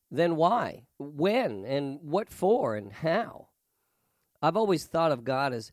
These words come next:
being practical, not crazy. Uh, he's always has a plan. He always has a purpose, and he's sensible.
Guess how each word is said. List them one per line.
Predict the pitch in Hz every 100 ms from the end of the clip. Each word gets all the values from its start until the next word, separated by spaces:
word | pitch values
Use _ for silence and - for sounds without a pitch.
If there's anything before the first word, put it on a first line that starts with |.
| _ _ _
being | 151 131
practical, | - 170 170 - 127 - 92 87
not | 113 143 -
crazy. | - 139 107 107 147 156 _ _ _ _
Uh, | 117 117 -
he's | 135 123 117
always | 143 147 127 -
has | 139 143
a | 165
plan. | - 147 135 139 156 165 _ _ _ _ -
He | 123
always | 139 151 139
has | 143 127
a |
purpose, | - 160 151 165 -
and | 123 131
he's | 135 143
sensible. | - - 208 269 107 85 -